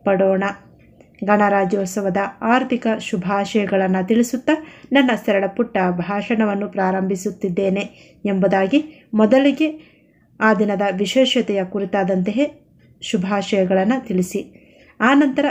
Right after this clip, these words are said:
ನಿಮ್ಮ ಭಾಷಣವನ್ನು ಆರಂಭಿಸಿ ನಗುಮುಖದೊಂದಿಗೆ.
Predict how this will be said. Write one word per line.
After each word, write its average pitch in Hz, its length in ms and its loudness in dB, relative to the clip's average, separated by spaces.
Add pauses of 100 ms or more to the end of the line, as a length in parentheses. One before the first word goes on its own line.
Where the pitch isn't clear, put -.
ನಿಮ್ಮ 196 360 -2
ಭಾಷಣವನ್ನು 196 1040 -4
ಆರಂಭಿಸಿ 202 800 0
ನಗುಮುಖದೊಂದಿಗೆ. 196 1400 -2